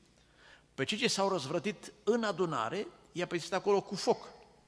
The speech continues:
Așa cum, uh, scrie aici în versetul treizeci și cinci: "Un foc a ieșit de la Domnul și a mistuit pe cei două sute cincizeci de oameni care aduceau tămâia." A fost o situație în care Moise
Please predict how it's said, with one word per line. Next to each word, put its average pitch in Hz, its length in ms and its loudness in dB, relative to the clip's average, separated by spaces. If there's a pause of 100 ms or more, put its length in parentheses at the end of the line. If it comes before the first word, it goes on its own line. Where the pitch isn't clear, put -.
(2750)
Așa - 240 -2
cum, 160 240 -4
uh, 147 240 0 (640)
scrie - 200 -6
aici 165 120 -2
în 147 60 -6
versetul 151 200 -4
treizeci 151 220 -2
și 165 60 -4
cinci: 139 140 -2
"Un 135 120 -4
foc - 280 0
a 196 40 2
ieșit 185 200 -2
de 185 60 0
la 170 120 -2
Domnul 170 260 0
și - 120 -6
a - 20 -2
mistuit 156 340 -6 (100)
pe 165 240 -6 (220)
cei 180 240 -6 (120)
două 180 240 2
sute 156 260 -8
cincizeci 151 400 -6
de 131 120 -6
oameni 165 340 0 (200)
care 151 380 -4
aduceau 160 380 -6
tămâia." 156 380 -2 (960)
A - 80 -6
fost 131 200 -8
o 160 40 -2
situație 160 440 -2
în 156 60 -6
care 151 200 0
Moise 160 380 0